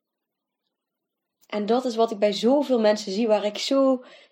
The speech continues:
de kriebels van krijg. En niet omdat ik, omdat ik mensen wil veranderen of, of dat het er niet mag zijn, maar ik gun het mensen zo om meer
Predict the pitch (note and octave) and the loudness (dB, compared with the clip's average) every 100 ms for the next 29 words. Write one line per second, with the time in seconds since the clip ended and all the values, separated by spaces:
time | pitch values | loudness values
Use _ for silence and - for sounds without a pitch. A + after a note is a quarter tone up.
0 | _ _ - G3+ - B3+ E4+ E4 - A#3+ | _ _ -20 -16 -4 4 4 4 -2 -4
1 | A#3 A3+ A3+ - - A3 - A3 C#4+ C#4+ | 2 2 2 0 -4 -4 -2 0 0 0
2 | B3+ A#3 A#3 A3+ - - - _ _ G#3+ | 0 0 0 -6 -10 -20 -20 _ _ -4
3 | G#3+ A3 A3+ A3+ A3+ A3+ G#3 - _ _ | -2 -2 -2 -2 -2 -4 -6 -8 _ _
4 | - F#3+ A3+ G#3 G#3 G#3 B3 B3 A3 G#3+ | -8 0 2 2 2 4 4 2 2 2
5 | - G3+ - - - G#3 G3 - G#3 B3 | 2 -2 -6 -10 -4 -6 -4 -2 2 4
6 | A3+ G#3+ - A3+ B3 A3+ G3+ G3+ - - | 2 -2 -2 0 0 0 -2 -4 -10 -20
7 | - _ _ - G3+ - - - - D4 | -20 _ _ -12 -12 -12 -16 -16 -4 0
8 | D4+ C4 - A#3+ A#3 G#3+ - A3 C#4 B3+ | 0 0 -2 -2 -2 -6 -2 2 2 2
9 | - A3+ G#3+ G3+ G#3 A3 A3 - | 0 0 0 0 2 0 0 -8